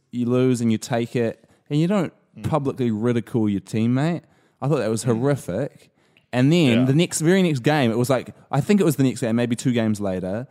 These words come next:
Speaker 1: against the Cavs in that series, it was, like, another close game. And then
Speaker 2: Same situation.
Speaker 1: Not quite. Nah, not quite. They had a,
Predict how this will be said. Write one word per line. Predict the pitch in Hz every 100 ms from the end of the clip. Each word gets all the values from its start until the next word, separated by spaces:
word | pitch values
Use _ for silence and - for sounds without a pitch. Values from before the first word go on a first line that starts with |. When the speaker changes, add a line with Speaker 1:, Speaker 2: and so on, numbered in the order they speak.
| _ _ -
Speaker 1:
against | 120 123 123
the | 120
Cavs | 135 104 98
in | 104
that | 104
series, | - 113 101 101 - _ -
it |
was, | 135
like, | 131
another | 131 131 139 131
close | - 123 -
game. | 131 107 92 107 123 _ _ -
And | 127
then | 139
Speaker 2:
Same | 147 135
situation. | 127 113 120 117 - 87 151
Speaker 1:
Not | 170 175
quite. | - 127 107
Nah, | 135 120
not | 120
quite. | 117 117 95
They | 113
had | 120 135
a, | 123